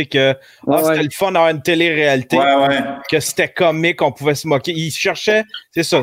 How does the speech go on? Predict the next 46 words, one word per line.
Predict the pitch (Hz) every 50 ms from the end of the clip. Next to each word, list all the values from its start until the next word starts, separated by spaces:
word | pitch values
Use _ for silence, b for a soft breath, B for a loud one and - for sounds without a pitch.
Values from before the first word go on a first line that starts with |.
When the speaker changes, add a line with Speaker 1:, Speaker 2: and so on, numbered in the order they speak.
| 117 -
Speaker 1:
il | - 156
cherchait | - - 196 180 - - 208
notre | 202 190 165 147 131
dîner | 120 131 147 151 147
de | 135 - -
con, | - 131 117 110 110
là, | 110 120
il | 120
cherchait | - - 123 - - 143
Speaker 2:
Mais | 185 262
Speaker 1:
notre, | - - -
notre, | - 113 - - - 127
euh, | 117 107 104
notre | 101 107 202 269 370 - - -
Speaker 2:
un, | 226 349
un | 415 302
qui | - -
aurait | 175 147 160 170
été | 156 156 - 160
vraiment | 185 151 160 180 220 240 254 240 185
bon | 151 147 160 196 214 202
au |
Québec, | 143 - 156 143 127 139 160 214 214 - 151 -
c'est | - - - - 156 151 143 139
Michel | 143 139 - - 196 196 196 160 139 123 -
Pagliaro. | 147 131 127 123 123 123 113 107 98 117 135 - _ _ _ _ _ _ _ _ _ _ _ _ _ _ _ _ _ _ _ -
Speaker 3:
Et | 110 120 123 123 123
Speaker 2:
Tu | - 107
sais, | 220 208
Speaker 3:
tabarouette. | - 98 90 87 95 -
Speaker 2:
tu | 302
sais, | 262
quand | - 262 233 175
tu | - - 196
Speaker 3:
Pour | 175 202
Speaker 2:
vois | 254
Speaker 3:
faire | 285 285
le | 240
Speaker 2:
Michel | 254 196 190
Speaker 3:
Osborne, | 220 233 226 202 170 147 147 156 160 -
Speaker 2:
Pagliaro, | - 143 127 127 - - - - -
Speaker 3:
là. | 110 - - - -
Speaker 2:
sa | - - 202 185
vie, | 180 160 139 147 214 254 277 294 285 285 B B B B B
c'est, | - - - - - 202 185 185 180 - -
c'est | - - - - 190 180 175 175 - -